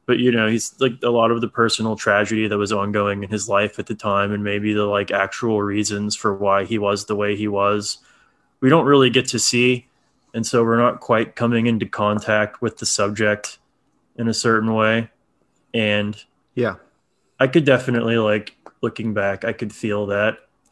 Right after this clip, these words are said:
Speaker 2: Well, when he
Speaker 1: But
Speaker 2: brings up the fact that he's working two jobs and his mom has cancer, or, like,
Speaker 1: Yeah.
Speaker 2: even that he, he lives in an apartment with her, you
Speaker 1: Yeah.
Speaker 2: know, and he's kind of a neet, I was like, "Okay, well, there's, like, a lot of this guy's life that we're, like, we're not seeing." And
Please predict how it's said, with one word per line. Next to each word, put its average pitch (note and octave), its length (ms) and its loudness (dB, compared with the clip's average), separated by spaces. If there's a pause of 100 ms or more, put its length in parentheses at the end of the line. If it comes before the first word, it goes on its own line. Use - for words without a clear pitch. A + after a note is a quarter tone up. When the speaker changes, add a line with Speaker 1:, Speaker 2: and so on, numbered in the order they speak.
(140)
Speaker 2:
Well, B2 160 6
when A3+ 100 8
he A3 40 4
Speaker 1:
But - 20 -2
Speaker 2:
brings B3+ 200 4
up A#3 120 2
the F3+ 80 2
fact D#3 260 2
that D#3 80 -2
he's C3 160 -4
working C#3 240 -2
two D3 160 -4
jobs B2+ 380 2
and A#2 80 -4
his G#2 120 -8
mom A2 360 -4
has G2+ 480 -10
cancer, A#2+ 960 -2
or, D3+ 160 6
like, D3 140 8
Speaker 1:
Yeah. A#2+ 160 8
Speaker 2:
even F3+ 120 6
that E3 100 8
he, C3+ 300 6
he C3+ 140 2
lives C#3 200 4
in C3 120 4
an A#2+ 80 -2
apartment C#3 500 0
with A#2+ 160 -10
her, A2 320 -4 (400)
you A2 140 -2
Speaker 1:
Yeah. G#2 80 4
Speaker 2:
know, G#2+ 440 -2
and A#2+ 200 -4
he's A#2 160 -6
kind C3 180 0
of A2+ 100 -2
a G#2+ 40 -4
neet, B2 500 0 (320)
I D3 140 6
was C#3 160 2
like, B2+ 180 0
"Okay, C3+ 240 0
well, A2+ 160 -2
there's, A#2+ 240 -4
like, A#2+ 160 -2
a A2+ 60 -2
lot A2+ 240 0
of G#2 100 -8
this G#2 140 -12
guy's G2+ 240 -8
life G2+ 220 -8
that - 200 -18
we're, C#2 60 -12
like, - 160 -14
we're F#2+ 100 -8
not D#2+ 180 -12
seeing." C3 440 -12
And E3 420 4